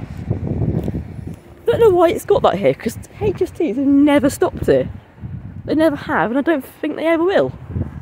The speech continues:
Another sign, platform one, and it goes over there, gets nice and skinny. And that, and if you keep going down, in the summer they operate a ferry service going to Exmouth. Hence why I don't think you can see it from over here.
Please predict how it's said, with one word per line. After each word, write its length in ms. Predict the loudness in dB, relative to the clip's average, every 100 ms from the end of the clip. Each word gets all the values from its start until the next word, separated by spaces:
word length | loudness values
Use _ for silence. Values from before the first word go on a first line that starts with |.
| -8 -8 -8 -18 -8 -8 -6 -8 -8
Another 220 | -6 -8 -6
sign, 200 | -8 -6
platform 380 | -8 -8 -8
one, 240 | -4 -2 -2
and 120 | -4
it 100 | -4
goes 240 | -4 -4 -2
over 240 | -4 -4
there, 280 | -6 -6 -6
gets 260 | -6 -8
nice 200 | -6 -6
and 100 | -6
skinny. 300 | -6 -4 -4
And 1600 | -4 -6 -6 -6 -6 -4 0 2 0 0 0 2 2 2 2 2 2
that, 140 | 0
and 140 | 2 0
if 100 | 0
you 60 |
keep 180 | -2 0
going 200 | 2 2
down, 280 | 0 0 0
in 80 | -2
the 80 | -2
summer 340 | -2 -2 0
they 140 | 0 0
operate 340 | -2 -4 -4
a 20 |
ferry 320 | -4 -4 -2 -4
service 380 | -4 -4 -4
going 200 | -4 -4
to 120 | -2 0 0
Exmouth. 380 | -2 -4 -4 -4 -2 -2 0 0 0 0 0 -2 -4 -6 -6 -8 -10 -6 -2 0 0 -2
Hence 280 | -4 -4 -8
why 360 | -4 0 0
I 20 | 0
don't 160 | -2
think 140 | -2 -2
you 140 | -2
can 20 |
see 180 | -2 -2
it 100 | -2
from 100 | 0
over 320 | -2 -2 -2
here. 240 | -2 -2